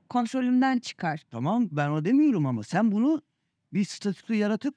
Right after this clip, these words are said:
Speaker 2: mesela örnek veriyorum ya İstanbul'a on milyon alacaksın veya örnek veriyorum veya işte beş milyon alacaksın ve Bursa'ya üç milyon alacaksın. Bunu sen yayabilirsin. Onu oradan alırken de zaten ona göre dağıtım yapıyorsun zaten. O dağıtımı ona göre yaparsan zaten orada direktmen onlara iş istihdamı sağlanıyor zaten.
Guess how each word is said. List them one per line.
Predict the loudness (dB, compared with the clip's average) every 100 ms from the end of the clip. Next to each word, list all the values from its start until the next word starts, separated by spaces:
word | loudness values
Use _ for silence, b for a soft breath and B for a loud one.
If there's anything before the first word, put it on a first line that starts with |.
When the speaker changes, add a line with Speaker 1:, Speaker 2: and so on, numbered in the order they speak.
| -2
Speaker 2:
mesela | -2 0 -2
örnek | 0 0 0
veriyorum | 0 0 0
ya | -2
İstanbul'a | -2 -4 -2 -2 0
on | -2 2
milyon | 2 4 2
alacaksın | 0 -2 -2 2
veya | 2 2
örnek | 0 0
veriyorum | 0 2
veya | 4 2
işte | 0 0
beş | 0 2
milyon | 2 2 2
alacaksın | -2 -6 _ _ -4
ve | -2
Bursa'ya | 0 0 0 0
üç | 0 0
milyon | 2 2 2
alacaksın. | 0 -2 -6 -8 _ _ -2
Bunu | -2
sen | 0 0
yayabilirsin. | 2 2 0 -2 -2
Onu | -2 -2
oradan | 0 -2 -2
alırken | -2 -2 -2 -2 -2
de |
zaten | -2 -4 -2
ona | -2 0
göre | 0 -2 0
dağıtım | 0 0 0
yapıyorsun | 0 -2 -6 -4
zaten. | -6 -8 -16 _ _ -8
O | -4
dağıtımı | 0 0 0 -2
ona | 0
göre | -2 -2
yaparsan | -2 -2 -2 -2
zaten | -4 -4
orada | -2 -2 -2
direktmen | -2 -2 -2
onlara | 0 0 2 0 -4 _
iş | -2 -2 -2
istihdamı | -4 -4 -4 0 0
sağlanıyor | 0 -2 0 0 0
zaten. | -2 -4 -6